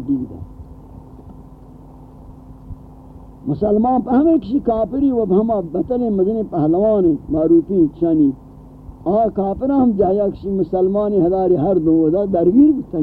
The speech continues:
جنگ شروع بود، دیگه آن وقت من میدان چوکا ہم بیابان ہم۔ شان جنگ صحبہ کے داش دیکھ مارا تا ظہرہ نیشی حسبون آئی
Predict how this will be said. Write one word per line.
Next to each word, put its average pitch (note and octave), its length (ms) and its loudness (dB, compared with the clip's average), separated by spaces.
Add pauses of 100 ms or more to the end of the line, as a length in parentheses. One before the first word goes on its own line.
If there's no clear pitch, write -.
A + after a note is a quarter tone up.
جنگ G#3 200 0 (140)
شروع F#3 200 -4
بود، F3 220 -2
دیگه F3 260 2
آن G3+ 160 0
وقت F#3 380 -2
من F3+ 100 -6
میدان E3+ 400 0 (100)
چوکا D#3 300 -4
ہم D3+ 180 -4 (400)
بیابان D3 480 -2
ہم۔ - 200 -18 (1500)
شان B3 200 4
جنگ C4 380 0 (260)
صحبہ C#4 460 2
کے B3 60 -4
داش C4 380 -2
دیکھ B3+ 120 -6
مارا C#4+ 320 -2 (100)
تا G#3+ 140 -2 (120)
ظہرہ G3+ 380 0
نیشی B3+ 640 2 (380)
حسبون C#4+ 720 2
آئی A3 420 -2